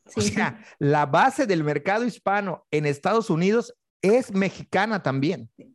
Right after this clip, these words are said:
Speaker 1: Y sabes que, hablando de eso y volviendo al reggaetón, un poco que el reggaetón ha servido también para cons-, más que construir, para ref-, ref-, afirmar esta idea de latino global.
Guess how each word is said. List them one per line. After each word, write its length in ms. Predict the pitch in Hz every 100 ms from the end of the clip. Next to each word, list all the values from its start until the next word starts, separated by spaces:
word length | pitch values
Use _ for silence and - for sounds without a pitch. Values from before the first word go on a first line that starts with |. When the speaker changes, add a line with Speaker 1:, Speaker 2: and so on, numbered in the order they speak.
| _ _ - 226
Speaker 1:
Y 120 | 277 277
sabes 340 | 302 330 -
que, 260 | 269 254 -
hablando 440 | 214 220 247 269
de 160 | 233 226
eso 200 | 233 262 -
y 140 | - 202
volviendo 480 | 190 196 220 226 240
al 60 |
reggaetón, 460 | 220 180 180 220 262 - -
un 160 | 277 285
poco 320 | 254 254 269
que 60 | 226
el 40 |
reggaetón 400 | 202 196 196 226 240
ha 100 | 240
servido 420 | 240 226 226 220
también 300 | 196 196 220
para 400 | 214 190 175 -
cons-, 440 | - 196 175 - _ _
más 300 | 196 240 294
que 180 | - 370
construir, 460 | 233 208 208 214 226
para 200 | 208 190
ref-, 520 | 185 196 202 - -
ref-, 500 | 202 196 196 190 - - -
afirmar 760 | 175 - 208 202 202 214 285 - - -
esta 320 | 240 233 233
idea 280 | 208 208 208
de 140 | 202
latino 540 | 180 160 - 208 202 165
global. 520 | 165 160 156 151